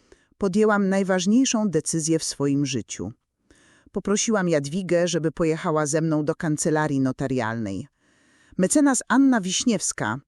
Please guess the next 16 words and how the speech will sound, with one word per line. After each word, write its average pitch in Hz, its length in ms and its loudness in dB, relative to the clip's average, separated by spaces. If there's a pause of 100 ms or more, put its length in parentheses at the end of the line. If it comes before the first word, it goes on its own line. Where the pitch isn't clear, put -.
(240)
którą 160 340 2
znałam 156 480 2
jeszcze 135 300 -2
z - 140 -4
czasów 131 400 -6
pracy 139 380 -4
w - 60 -8
szkole, 165 480 0 (500)
przyjęła 226 480 2
nas 175 240 0
tego 151 220 -2
samego 143 440 2
dnia. 120 300 -4 (920)
"Chcę - 260 2
sporządzić 185 600 0
testament", 117 680 -4